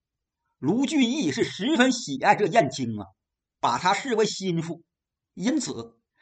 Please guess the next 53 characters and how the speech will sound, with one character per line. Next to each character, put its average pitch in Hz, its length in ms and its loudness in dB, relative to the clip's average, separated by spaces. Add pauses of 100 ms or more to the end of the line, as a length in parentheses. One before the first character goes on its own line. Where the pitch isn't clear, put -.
(160)
他 240 160 4
带 294 160 10
着 269 140 8
李 147 220 0
固 240 220 -4
去 214 180 -6
泰 247 280 0
安 226 220 4
州 233 140 2
避 208 200 -2
灾， 123 340 0 (420)
就 220 120 0
把 139 120 6
家 240 300 10
里 180 160 6
的 147 100 0
大 330 320 2
事 285 200 -2
小 127 280 -6
情 135 360 -4 (240)
都 139 200 -2
让 190 240 0
燕 247 220 2
青 220 200 -6
来 214 140 2
管。 147 280 -4 (960)
此 208 300 -2
刻 285 200 6
卢 233 260 2
俊 320 220 2
义 320 260 -6
听 269 200 0
燕 302 240 8
青 220 380 -4
也 143 300 -6
劝 277 260 0
他 208 120 8
不 170 140 2
要 202 100 2
去 196 140 -6
泰 196 240 2
安 175 220 4
州， 120 240 0 (680)
卢 160 260 -2
俊 254 220 0
义 214 80 0
心 175 260 2
里 120 140 0
就 196 160 -2
有 - 140 -2
些 190 140 2
生 180 180 0
气， 202 240 -8